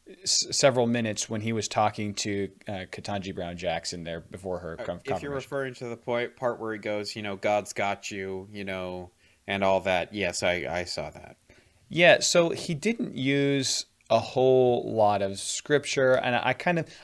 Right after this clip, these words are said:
Speaker 1: I can play it for you guys, uh, but it's, <laughs> it's just gonna waste our time, I think. Basically, he, he had a pre-, clearly prepared speech, uh, ready that, um, that he,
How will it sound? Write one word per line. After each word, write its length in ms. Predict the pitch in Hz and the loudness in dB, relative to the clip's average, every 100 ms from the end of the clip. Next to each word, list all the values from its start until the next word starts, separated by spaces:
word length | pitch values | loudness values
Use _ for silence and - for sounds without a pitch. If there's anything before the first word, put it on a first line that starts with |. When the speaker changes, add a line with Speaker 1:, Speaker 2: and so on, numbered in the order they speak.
| - | 0
Speaker 1:
I 60 | |
can 180 | 147 190 | 2 0
play 300 | - 160 165 | 4 6 6
it 120 | 170 | 4
for 100 | - | 0
you 100 | 165 | 0
guys, 580 | 165 170 170 170 160 - - | 4 6 6 2 -2 -6 0
uh, 200 | 123 117 | 0 2
but 220 | 139 120 | 0 0
it's, 320 | 123 - - - | -4 -4 -6 -6
<laughs> 0 | |
it's 160 | - | -4
just 160 | - - | -4 -2
gonna 160 | 135 | -2
waste 320 | 101 90 92 92 | -2 -6 -6 -6
our 80 | |
time, 300 | 90 - - - | -8 -10 -14 -14
I 60 | |
think. 260 | - - - - - - - | -12 -12 -14 -20 -20 -20 6
Basically, 720 | 196 202 190 165 151 135 - - 110 | 8 10 6 6 4 4 0 -10 -10
he, 240 | 131 151 | -8 -8
he 280 | - - 175 | -8 -2 -2
had 220 | 147 240 | 0 2
a 80 | 226 | 0
pre-, 300 | - 151 143 _ - | 0 -4 -4 _ -2
clearly 380 | - 185 160 120 | 2 4 4 2
prepared 560 | 117 - 127 131 131 | -2 -4 0 2 2
speech, 480 | - - 123 - - _ - - - - - - | -2 -4 -6 -6 -12 _ -20 -20 -20 -20 -6 4
uh, 200 | 117 113 | 6 6
ready 460 | - 123 117 113 - | 6 4 4 0 -2
that, 480 | 113 120 110 107 - | 0 4 4 2 4
um, 360 | 117 107 98 - - | 6 6 2 -8 -2
that 140 | 117 | 0
he, 120 | 117 | 0